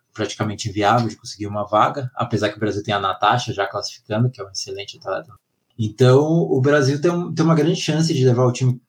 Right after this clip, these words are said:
completo no feminino, porque só é permitido três vagas por país, em cada gênero, e, e, e, e até por isso tem uma chance que essas atletas consigam subir um pouco mais no ranking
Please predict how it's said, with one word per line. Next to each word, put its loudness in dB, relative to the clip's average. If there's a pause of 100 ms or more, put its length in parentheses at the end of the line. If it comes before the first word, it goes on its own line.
(100)
completo 0
no 2
feminino, 2
porque -2
só -6
é -2
permitido 0
três -2
vagas 2
por -4
país, -2
em -8
cada -2
gênero, -4 (500)
e, -4
e, 6
e, 0
e 4
até 2
por 0
isso 2
tem -2
uma -2
chance -8
que -6
essas -8
atletas -4
consigam -2
subir -2
um 2
pouco -2
mais 4
no -2
ranking -2